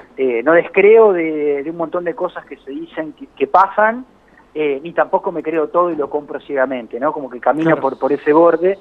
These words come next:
Speaker 1: y justamente con la idea de ver hasta qué punto uno, eh, puede resistir, eh, esa cosa de decir no creo en nada y, y no sentir miedo. Creo que un poco fue el motor de, de, de esos programas que hicimos,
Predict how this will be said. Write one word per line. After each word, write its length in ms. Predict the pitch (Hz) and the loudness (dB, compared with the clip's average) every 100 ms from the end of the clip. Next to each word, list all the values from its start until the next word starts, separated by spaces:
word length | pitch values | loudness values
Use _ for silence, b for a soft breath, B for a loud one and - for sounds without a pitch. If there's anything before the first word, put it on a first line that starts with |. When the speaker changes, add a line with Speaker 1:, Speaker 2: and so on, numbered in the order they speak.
| b b b | b b b
Speaker 1:
y 80 | 165 | -2
justamente 480 | 208 214 202 226 180 | 0 2 2 2 2
con 140 | 165 | 2
la 80 | 160 | 2
idea 300 | 160 208 196 | 4 4 6
de 120 | 165 | 4
ver 220 | 185 196 175 | 4 2 0
hasta 260 | 160 170 | -4 -6
qué 160 | 165 214 | -4 -6
punto 440 | 196 214 202 190 | -6 -8 -2 0
uno, 580 | 190 214 208 196 202 208 _ _ _ _ _ _ _ 165 | 2 0 -2 0 0 -2 _ _ _ _ _ _ _ -6
eh, 360 | 165 151 147 147 | -4 -2 -2 2
puede 200 | 190 185 | 2 2
resistir, 600 | 165 - 147 _ 196 196 | 0 -8 -18 _ -12 -4
eh, 760 | 190 147 143 135 131 127 120 113 _ _ _ b - | -4 -2 -6 -6 -6 -4 -4 -6 _ _ _ b -10
esa 200 | 160 175 | -2 0
cosa 180 | 175 170 | 2 0
de 40 | |
decir 180 | - 175 | 0 0
no 140 | 175 | 0
creo 300 | 170 190 180 | 2 2 4
en 100 | 170 | 2
nada 500 | 190 214 214 208 240 302 - _ _ | 4 6 6 4 0 -4 -14 _ _
y, 280 | 151 175 160 | -20 -18 -4
y 40 | |
no 120 | 180 | -2
sentir 340 | 180 170 170 170 | -2 -2 -2 -2
miedo. 340 | 180 170 143 | 0 2 2
Creo 160 | 151 185 | 2 0
que 60 | 180 | 0
un 80 | |
poco 220 | 180 190 170 | 0 2 4
fue 140 | 175 | 2
el 60 | 156 | 2
motor 380 | 147 151 160 143 | 2 4 2 2
de, 380 | 139 135 123 - b b - | 0 0 -2 -6 b b -8
de, 360 | 131 123 113 120 | -6 -4 -6 -6
de 80 | |
esos 160 | 139 143 | -6 -4
programas 420 | - 127 147 139 123 | 2 4 4 2 -2
que 100 | 131 | -10
hicimos, 400 | - 139 127 | -12 -10 -10